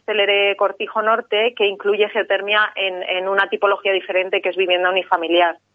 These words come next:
En cuanto a la aerotermia, pues es otra tendencia que, que ofrece alternativas muy interesantes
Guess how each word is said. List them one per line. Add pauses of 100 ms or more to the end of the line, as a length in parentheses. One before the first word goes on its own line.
(440)
En
cuanto
a
la
aerotermia,
pues
es
otra
tendencia
que,
que
ofrece
alternativas
muy
interesantes